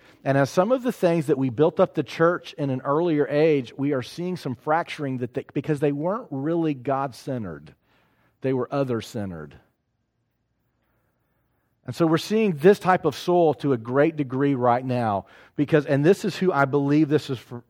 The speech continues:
is he's talking about, those who only follow God if he gives them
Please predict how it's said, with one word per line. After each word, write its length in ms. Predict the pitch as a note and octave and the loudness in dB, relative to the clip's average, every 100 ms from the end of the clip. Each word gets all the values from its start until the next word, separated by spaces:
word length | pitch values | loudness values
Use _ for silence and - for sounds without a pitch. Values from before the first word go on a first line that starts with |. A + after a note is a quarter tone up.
| A2+ | -16
is 340 | - D3 D#3 | -12 -6 -6
he's 200 | A#2 C3 | -4 -8
talking 400 | - C#3+ D#3 D3+ | -4 -2 -2 -2
about, 360 | C3 A2 G#2 - - - | 0 2 2 0 -14 -10
those 380 | C3 E3+ G3+ G#3 | 4 6 6 4
who 160 | F3+ E3 | -2 0
only 360 | D#3 F#3 A3+ | 2 2 2
follow 420 | A3 - G3+ G3 F#3 | 0 2 4 4 2
God 520 | D3 C3 B2 B2+ C3 - - | 2 4 4 2 -2 -12 -6
if 160 | C#3 - | -4 0
he 100 | D3 | 0
gives 440 | A#2 C#3 D#3+ C#3+ | 2 4 4 2
them 400 | A2+ G2+ G2 G#2 | -6 -4 -2 -6